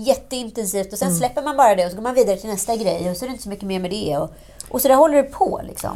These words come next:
Speaker 2: Och jag tycker att det där är också så svårt, det här man ska visa sårbarhet och det är det nya svarta och man ska säga autentiskt vem man är. Men jag kan känna ganska ofta att när man gör det, dels blir folk uttråkade, dels tycker folk att man är ett offer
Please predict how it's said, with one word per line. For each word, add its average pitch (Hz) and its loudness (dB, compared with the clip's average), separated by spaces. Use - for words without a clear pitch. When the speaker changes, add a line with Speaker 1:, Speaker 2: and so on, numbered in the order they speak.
Speaker 2:
Och 277 4
jag 285 8
tycker 320 2
att - 2
det 311 0
där 247 6
är 240 6
också 226 0
så 220 -4
svårt, 220 4
det 196 0
här 190 4
man 185 0
ska 185 2
visa 190 0
sårbarhet 180 2
och 190 -2
det 185 2
är 185 0
det 185 2
nya 175 2
svarta 180 0
och 175 2
man 190 2
ska 196 2
säga 208 4
autentiskt 190 -2
vem 190 -2
man 190 -2
är. 180 -4
Men 262 0
jag 202 2
kan 294 -2
känna 349 -2
ganska 202 0
ofta 185 -2
att 190 -4
när 208 -4
man 202 -2
gör 214 4
det, 147 -4
dels 269 0
blir 294 -6
folk 208 0
uttråkade, 165 -4
dels 214 0
tycker 233 -2
folk - -4
att 170 -10
man 165 -10
är 156 -12
ett 151 -16
offer 196 0